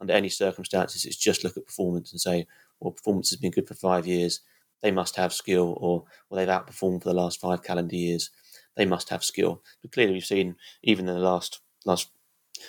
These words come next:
six or seven years, many high growth orientated managers who would look like they have skill on any basic performance screen,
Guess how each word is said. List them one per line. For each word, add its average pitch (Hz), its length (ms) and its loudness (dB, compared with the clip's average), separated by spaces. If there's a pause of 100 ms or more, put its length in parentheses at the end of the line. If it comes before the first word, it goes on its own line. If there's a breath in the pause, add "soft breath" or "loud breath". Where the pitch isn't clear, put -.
(120 loud breath)
six - 240 -2
or 120 40 2
seven 101 280 0
years, 90 180 0
many 104 200 2
high 98 240 0
growth 101 300 0
orientated 95 560 0
managers 92 520 0 (360 loud breath)
who 101 80 0
would 95 140 0
look 104 160 0
like 95 160 2
they 92 140 2
have 90 220 0
skill 95 260 4
on 92 100 2
any 92 120 -4
basic - 440 0
performance 98 380 0
screen, 92 380 0